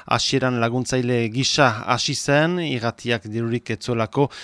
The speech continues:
eta emeki emeki ere bera eta besten gogoarekin irratiaren zutabe bat bilakatu zen, eh, Matxin, eh, Larzabal, oren, eh, untan hainbat lekukotasun izanen, eh, ditugu, beraz, eh, Matxin Larzabaletaz,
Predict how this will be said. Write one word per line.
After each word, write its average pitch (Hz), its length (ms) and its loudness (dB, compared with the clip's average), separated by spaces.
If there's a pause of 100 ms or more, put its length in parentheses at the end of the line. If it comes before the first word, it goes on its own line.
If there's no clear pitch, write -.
(200)
eta 151 240 4
emeki 143 320 2
emeki 131 440 0
ere 127 220 2
bera 127 380 0
eta 120 160 0
besten 123 360 -2
gogoarekin 113 640 -2
irratiaren 113 600 -2
zutabe 135 520 2
bat 127 280 0
bilakatu 117 480 -2
zen, 123 280 0
eh, 113 140 0 (200)
Matxin, 127 240 -2
eh, 110 260 0
Larzabal, 123 540 2 (560)
oren, 127 380 4
eh, 120 260 4
untan 139 480 4
hainbat 131 400 4
lekukotasun 127 680 0
izanen, 135 420 4
eh, 120 420 6
ditugu, 151 680 4
beraz, 127 360 2
eh, 131 60 4
Matxin 120 400 2
Larzabaletaz, 131 840 4